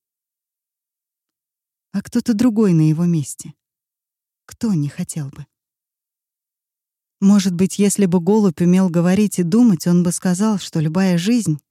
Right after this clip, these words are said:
даже такая переломанная, грязная, страшная, это лучше, чем ничего. Может быть, он бы не хотел ничего, кроме времени. Может быть, ветеринарка дала бы ему это время.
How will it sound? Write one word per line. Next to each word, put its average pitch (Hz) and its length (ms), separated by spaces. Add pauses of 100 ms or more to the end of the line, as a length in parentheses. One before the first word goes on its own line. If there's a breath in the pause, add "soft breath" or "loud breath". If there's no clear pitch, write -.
даже 160 280
такая 196 420
переломанная, 147 800
грязная, 165 580
страшная, 165 640 (540)
это 196 220
лучше, 294 340
чем 135 280
ничего. 135 500 (1120)
Может 208 320
быть, 208 360 (880)
он 208 180
бы 202 80
не 190 140
хотел 220 340
ничего, 190 480
кроме 190 320
времени. 156 540 (1120)
Может 196 340
быть, 196 240
ветеринарка 190 720
дала 185 340
бы 185 140
ему 147 240
это 135 200
время. 143 400